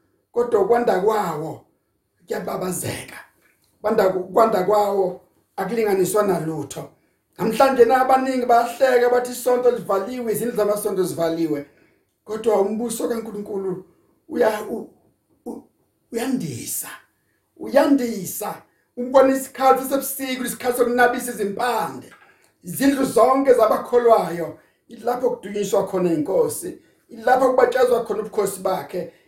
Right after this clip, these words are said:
ilapho bengena khona bethi, "Siyamazi uJesu, simazela kithi. Siyamazi umhlobo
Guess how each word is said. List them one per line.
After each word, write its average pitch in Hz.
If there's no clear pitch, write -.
ilapho 226
bengena 185
khona 170
bethi, 196
"Siyamazi 190
uJesu, -
simazela 156
kithi. 143
Siyamazi 180
umhlobo 151